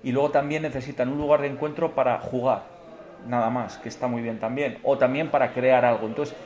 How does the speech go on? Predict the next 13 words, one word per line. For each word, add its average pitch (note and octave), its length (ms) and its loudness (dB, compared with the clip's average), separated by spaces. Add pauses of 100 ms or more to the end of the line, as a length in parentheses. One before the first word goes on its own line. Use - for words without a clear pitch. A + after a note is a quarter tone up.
(280)
lo B2 100 0
que C3+ 100 -2
más E3 140 2
necesitan E3+ 300 0
los D3 100 -6
jóvenes, D#3+ 380 -6 (260)
eh, - 100 -18 (140)
precisamente C#3+ 440 -6
son D#3 120 -8
lugares C3+ 300 -2
de A#2+ 60 -4
encuentro. - 440 -10 (760)
También C3 440 2